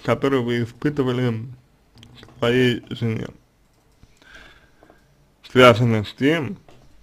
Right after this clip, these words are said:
очевидно, что она, вот именно она,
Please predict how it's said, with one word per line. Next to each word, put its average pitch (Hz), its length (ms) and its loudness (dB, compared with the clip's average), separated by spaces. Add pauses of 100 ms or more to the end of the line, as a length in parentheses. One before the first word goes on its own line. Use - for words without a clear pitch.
(280)
очевидно, 120 560 -6 (1500)
что 113 420 0 (1600)
она, 135 560 2 (2000)
вот - 400 -4
именно 120 540 -2
она, 127 420 0